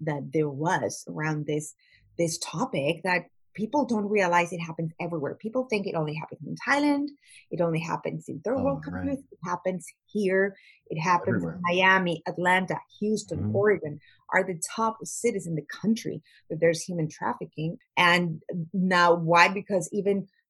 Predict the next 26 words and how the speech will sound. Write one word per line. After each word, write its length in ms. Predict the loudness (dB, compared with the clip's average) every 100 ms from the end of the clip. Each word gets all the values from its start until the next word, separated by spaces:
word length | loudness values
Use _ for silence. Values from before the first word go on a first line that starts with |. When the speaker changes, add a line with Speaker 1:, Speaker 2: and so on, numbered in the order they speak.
| 2
Speaker 1:
drug 280 | 4 4 4
dealers 540 | 2 6 6 6 4 -4
are 100 | -6
turning 440 | -6 -4 -2 -2
into 180 | -4 -6
human 380 | -2 -2 0 -4
trafficking, 480 | -10 -14 -10 -6
because 280 | -6 -4 -6 -6
think 140 | -4
about 280 | 4 6 6
it. 120 | 2 -4 _ _
How 260 | 0 6 8
much, 440 | 8 6 6 -2 -8 _ _
how 100 | 2
much 240 | 2 2
time, 480 | -2 4 6 4 2 2
effort, 340 | 2 2 0
money, 640 | 2 6 8 6 4 -2 _ -6
and 200 | 0 4
risks 560 | 8 6 4 -6 -8 -4
are 140 | -2 -2
taken 600 | 0 0 4 4 4 -2 _ -6
to 100 | -6
produce, 720 | -2 -2 4 8 8 6 -2 _ _ _ _ -2
announce 540 | 0 4 4 2 0
a, 100 | -2